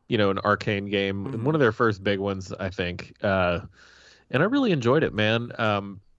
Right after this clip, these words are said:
Speaker 1: you know, I've, it's a game I've started a couple of times and
Speaker 2: Mm-hmm.
Speaker 1: not finished. This time I, I saw it through. I decided to play through it, like, bloody,
Speaker 2: Mm-hmm.
Speaker 1: whereas the other ti-, couple of times, you know, I was playing, trying to play through it all noble and not kill anybody.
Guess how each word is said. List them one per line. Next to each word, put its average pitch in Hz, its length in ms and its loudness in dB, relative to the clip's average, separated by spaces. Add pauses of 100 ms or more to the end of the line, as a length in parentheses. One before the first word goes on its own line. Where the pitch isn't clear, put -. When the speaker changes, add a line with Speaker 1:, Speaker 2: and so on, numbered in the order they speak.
(180)
Speaker 1:
you 123 120 -6
know, 113 80 2
I've, 113 220 -2
it's 139 160 -4
a 143 60 -4
game 151 240 0
I've 117 120 0
started 101 400 -2
a 104 60 -4
couple 107 280 -4
of 104 80 -2
times 104 420 -2
and 98 120 -6
Speaker 2:
Mm-hmm. 101 140 -4
Speaker 1:
not 98 80 -10
finished. 104 320 -2
This 104 180 -2
time 95 260 -2
I, 87 100 -8 (320)
I 107 80 -4
saw 95 260 0
it - 100 -8
through. 90 300 -4 (480)
I 113 60 0
decided 117 460 0
to 95 360 -6 (480)
play 110 220 -4
through 104 300 -4
it, 87 140 -8
like, 92 280 -10
bloody, 104 420 0
Speaker 2:
Mm-hmm. 110 440 -12 (180)
Speaker 1:
whereas 104 240 4
the 110 120 0
other 104 200 2
ti-, 101 220 -2 (120)
couple 104 240 -2
of 95 80 -4
times, 95 360 -6
you 98 60 -8
know, 92 220 -4 (240)
I 101 60 -2
was 95 140 -4
playing, 95 420 -4
trying 95 200 -4
to 82 60 -12
play - 200 -2
through 90 200 -2
it 87 60 -2
all 85 160 -2
noble 87 440 -2
and 85 80 -6
not 87 200 -2
kill 98 200 2
anybody. 101 460 4